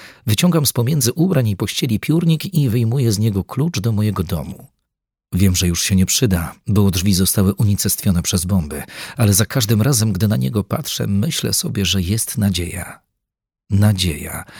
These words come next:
że pewnego dnia wrócę do mojego mieszkania i na moją ulicę,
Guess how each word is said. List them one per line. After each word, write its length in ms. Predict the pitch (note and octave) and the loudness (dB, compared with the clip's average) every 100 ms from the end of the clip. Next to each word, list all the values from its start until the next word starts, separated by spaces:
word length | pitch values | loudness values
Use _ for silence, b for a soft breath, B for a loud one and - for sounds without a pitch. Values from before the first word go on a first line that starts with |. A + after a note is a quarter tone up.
| B | B
że 220 | F#2 F#2 | 0 0
pewnego 600 | - - A2 G2 A2 B2 | 0 0 0 2 0 0
dnia 260 | - G2+ A#2 | 0 0 0
wrócę 480 | F2+ A#2+ - - D#2+ | 2 2 2 -2 -4
do 100 | F2+ | -4
mojego 340 | F2 F2+ G2 | -2 -2 -2
mieszkania 560 | F#2+ F#2 - D#3 D3+ F#2 | -2 -2 -4 -4 -4 -4
i 100 | D#2+ | -6
na 100 | F2 | -4
moją 240 | F2 F2+ | -2 -2
ulicę, 500 | F2 G2+ G2 - G2 | -2 -2 -2 0 0